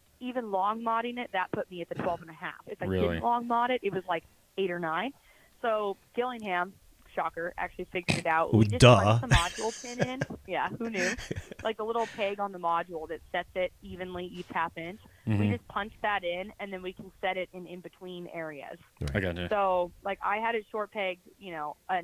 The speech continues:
Speaker 1: half inch, but it was like, "Man, that's, like, I can't go a whole other, you know, I can't do an inch. It's too much."
Speaker 3: Right.
Speaker 1: But at a half inch, it's not what I need holding weight wise. So it enables you to, like,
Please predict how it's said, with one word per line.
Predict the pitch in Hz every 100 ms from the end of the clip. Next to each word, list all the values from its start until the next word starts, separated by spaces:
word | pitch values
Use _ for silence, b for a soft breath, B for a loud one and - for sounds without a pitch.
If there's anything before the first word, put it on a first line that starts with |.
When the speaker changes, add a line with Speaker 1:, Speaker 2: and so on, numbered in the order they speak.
| -
Speaker 1:
half | - 202 202 -
inch, | 208 196 -
but | 185
it | 165
was | 175
like, | 165 160 156 _ _ _ -
"Man, | 180 170
that's, | 170 160 - - _ _ - - - - -
like, | 175
I | 165 -
can't | 233
go | 208 180
a |
whole | 180 220 190 -
other, | 175 160 - -
you |
know, | 175
I | 170
can't | 240 190
do |
an | 180
inch. | 202 208 -
It's | 165 -
too | - 170
much." | 185 160 - 160
Speaker 3:
Right. | 87 80 - -
Speaker 1:
But | 202 190 180
at | 175
a |
half | 175 180 190
inch, | 185 175
it's | 180 -
not | 175 -
what | 170
I | 156 147 185
need | 190 185 170
holding | 165 208 196 175
weight | 165 -
wise. | 156 156 -
So | - 196
it | 190 180
enables | 214 202 202 202 180
you | 180
to, | -
like, | 170 151